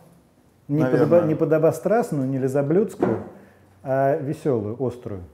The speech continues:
Speaker 2: Ну, я тебе так скажу, это путь довольно сложный,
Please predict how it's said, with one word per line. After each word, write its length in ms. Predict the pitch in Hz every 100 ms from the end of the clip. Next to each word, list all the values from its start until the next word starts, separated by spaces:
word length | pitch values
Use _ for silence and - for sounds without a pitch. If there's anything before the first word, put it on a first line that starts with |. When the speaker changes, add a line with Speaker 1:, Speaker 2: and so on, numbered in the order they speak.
| _ _ _ _ _ _ _ _ _ _ _ _ _ _ _ _ _ _ _ _ _ _ _ _ _ _ _ _ _ _ _ _ _ _ _ -
Speaker 2:
Ну, 480 | 165 208 208 - - - - - - _ 151
я 100 | 147
тебе 140 | 147
так 200 | 143 113
скажу, 440 | - 98 95 98
это 260 | - 113 135
путь 380 | - 143 - - _ _ _ _ _ _
довольно 400 | 120 131 131 120
сложный, 520 | 117 151 165 139 104